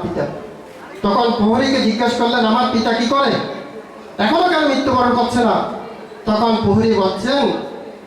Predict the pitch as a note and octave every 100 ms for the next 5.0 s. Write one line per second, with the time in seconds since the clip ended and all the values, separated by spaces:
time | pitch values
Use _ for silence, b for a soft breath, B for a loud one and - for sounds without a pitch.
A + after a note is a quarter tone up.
0 | - - F#3 F#3 G3+ G3+ G3 G3 F#3+ G3+
1 | G3+ G3+ G#3+ A3 - A3+ A3+ A3 G#3+ G#3
2 | G#3 F#3+ F#3+ F#3+ F#3 F#3 F#3 F#3+ F#3+ F3
3 | - - - - - - - - - -
4 | - F3 F#3+ G3 G#3+ G#3+ A3 A3 A3